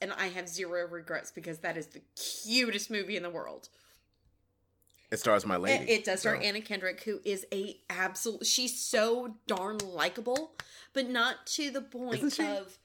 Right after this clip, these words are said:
Speaker 1: her being annoying. Like, she's just cute and a
Speaker 2: Mm-hmm.
Speaker 1: really just a, just a good character. She plays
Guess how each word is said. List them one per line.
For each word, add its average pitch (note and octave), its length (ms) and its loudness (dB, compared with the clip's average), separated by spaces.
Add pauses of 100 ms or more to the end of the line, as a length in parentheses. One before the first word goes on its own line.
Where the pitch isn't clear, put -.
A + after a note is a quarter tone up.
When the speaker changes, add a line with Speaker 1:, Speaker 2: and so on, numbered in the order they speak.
(260)
Speaker 1:
her A3 160 0
being F#3 400 -4
annoying. F3 720 -6 (320)
Like, G3+ 120 -6
she's G#3+ 300 0
just - 240 -2
cute A3+ 480 -2
and F#3 120 -2
a F3 100 0
Speaker 2:
Mm-hmm. G#3 440 -16
Speaker 1:
really C4+ 400 0
just A3+ 180 -6
a, A#3+ 100 -6 (340)
just E4+ 180 -8
a C#4+ 40 -2
good G#3+ 360 -2
character. G3 600 -6 (340)
She C4+ 240 0
plays G#3+ 640 -2